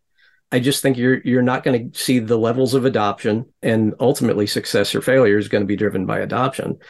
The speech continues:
But I think from the sociological standpoint, I don't think you're gonna have outright rebellions, but I think you're gonna have customers who push back on not being given choices. Just about everything that we've done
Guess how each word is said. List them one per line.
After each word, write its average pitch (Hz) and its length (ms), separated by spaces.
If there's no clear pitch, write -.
But 127 100
I 127 80
think 147 240
from 127 200
the 117 80
sociological 135 920
standpoint, - 760
I 143 120
don't 151 160
think 151 140
you're 127 80
gonna 120 160
have 123 240
outright 120 460
rebellions, 110 580
but 123 140
I 120 60
think 175 200
you're 170 120
gonna 160 160
have 170 400
customers 135 500
who 139 160
push - 300
back 143 400
on 117 400
not 113 360
being 135 260
given 151 280
choices. - 580
Just - 200
about 185 220
everything 165 680
that 120 220
we've 117 360
done 120 520